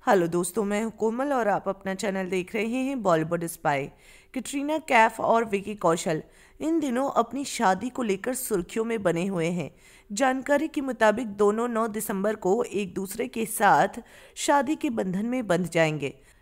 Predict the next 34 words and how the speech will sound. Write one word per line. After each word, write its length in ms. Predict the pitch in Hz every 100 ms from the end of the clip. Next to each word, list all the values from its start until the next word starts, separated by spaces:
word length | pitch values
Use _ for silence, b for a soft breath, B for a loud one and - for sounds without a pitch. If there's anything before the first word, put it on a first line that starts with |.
| b
शादी 380 | - 349 349 381
के 120 | 370
कुछ 260 | 359 359 202
दिनों 220 | 254 285
पहले 300 | 277 262 247
ही 200 | 240 240
इस 240 | 277 - 277
कपल 360 | - 220 285
पर 240 | 285 180 156 B B B
राजस्थान 840 | 285 302 269 349 - 302 254 285 294
के 300 | 233 208 220
रहने 320 | 262 254 233 214
वाले 280 | 196 180 208
निवासी 640 | 202 190 240 - 214 370 B B B
उन्होंने 480 | - 302 339 339 269
शिकायत 440 | 302 - - 190 202
दर्ज 280 | 180 180 -
कराई 340 | 185 165 160
है। 160 | 175 151 - b b
दरअसल 400 | 196 247 320 320
कैटरीना 520 | - 277 - 262 262 302
कैफ 340 | 269 240 240
और 240 | 226 233
विकी 280 | 233 220 269
कौशल 400 | 254 220 220 285
के 140 | 262 269
खिलाफ 400 | - 196 185 -
सोमवार 580 | - 233 247 233 196 196
को 160 | 233
ये 200 | 233 247
शिकायत 380 | 262 - 185 208
दर्ज 280 | 196 160 160
हुई 120 | 160
है। 180 | 151 156